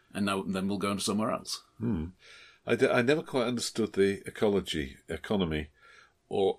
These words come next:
Speaker 2: anything, or geography, architecture, or anything else of the mega dungeon, but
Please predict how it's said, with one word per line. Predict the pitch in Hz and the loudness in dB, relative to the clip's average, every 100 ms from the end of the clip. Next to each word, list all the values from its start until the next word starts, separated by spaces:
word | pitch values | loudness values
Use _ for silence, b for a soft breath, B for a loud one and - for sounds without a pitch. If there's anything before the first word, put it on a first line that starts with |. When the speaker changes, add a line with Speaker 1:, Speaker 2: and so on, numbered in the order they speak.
| - | -4
Speaker 2:
anything, | 127 127 127 107 104 _ _ - | -2 -2 0 -2 -2 _ _ 0
or | 110 113 | 4 4
geography, | - 120 147 90 - 78 98 - - | 6 6 6 2 0 -2 -2 -6 -2
architecture, | 117 - - - 76 - | -2 -2 -2 0 0 0
or | 82 90 104 | 0 0 0
anything | 117 110 101 | -2 0 2
else | 113 98 - - B B B B | 4 4 2 -6 B B B B
of | 69 | -6
the | 78 | -4
mega | 73 67 | -4 -4
dungeon, | 65 73 67 73 98 101 | -2 -4 -4 -6 -8 -4
but | 101 98 - - | 4 4 4 -8